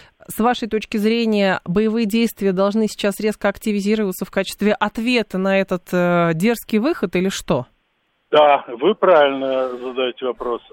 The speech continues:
Speaker 2: Наши военные действия должны резко активизироваться в ответ на этот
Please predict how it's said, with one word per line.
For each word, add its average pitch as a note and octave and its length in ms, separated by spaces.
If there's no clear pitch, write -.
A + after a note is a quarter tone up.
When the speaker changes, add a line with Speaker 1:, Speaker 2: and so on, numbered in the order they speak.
Speaker 2:
Наши C#3 640
военные B2 720
действия C#3+ 680
должны C#3 520
резко D3+ 720
активизироваться B2+ 1300
в - 160
ответ C#3 580
на C3+ 200
этот C3+ 500